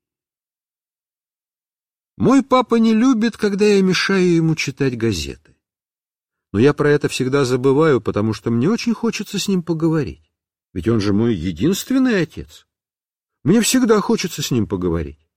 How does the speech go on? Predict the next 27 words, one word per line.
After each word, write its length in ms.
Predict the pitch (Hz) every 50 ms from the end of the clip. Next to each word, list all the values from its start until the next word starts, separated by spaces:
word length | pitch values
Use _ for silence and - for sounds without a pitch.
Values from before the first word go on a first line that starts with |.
| _ _ _ _ _ _ _ _ _ _ _ _ _ _ _ _ -
Вот 180 | - 117 151 -
он 120 | 165 165
раз 320 | 156 156 160 151 - - - -
сидел 520 | - - - 139 127 120 151 180 185 143
и 160 | - - 123 113
читал 360 | - - 113 127 135 135 131
газету, 600 | 120 123 123 113 117 156 185 180 - 95 76 71 - _ _ _ _ _ _ _ _
а 120 | - 101 107
мама 280 | 117 147 160 175 170
пришивала 500 | 160 160 156 139 - 156 151 160 165 160
мне 160 | 156 160 160 165
воротник 720 | 156 165 170 175 165 - 127 117 107 95 85 - - _ _ _ _
куртки. 520 | - 113 95 80 80 - - - 80 76 _ _ _ _ _ _ _ _ _ _ _ _ _ _ _ -
Я 140 | 101 110 123
сказал: 500 | - - 139 139 131 127 110 92 80 - - _ _ _ _ _ _ _ _ _ _ _ _ _ _ _
«Папа, 460 | - 101 113 123 - 139 120 92 78 _ _ _ _ _ _ _ _ _ _ _ _
а 100 | - 104
ты 100 | - 107
знаешь, 500 | 110 139 185 220 233 214 170 - - _ _
сколько 640 | - - - - - - 196 190 156 127 - 131 123
в 80 | 117 135
озеро 400 | 180 180 131 110 120 113 113 110
Байкал 640 | 104 110 107 113 110 - 220 233 247 220 190 - _ _ _ _ _ _ _ _ _ -
можно 400 | 117 190 214 196 165 170 190 185
напихать 580 | 185 190 160 - 175 - - 196 175 - - - -
азовских 640 | - 220 202 190 208 131 - - - - 170 156 -
морей?» 400 | 190 220 233 202 135 90 78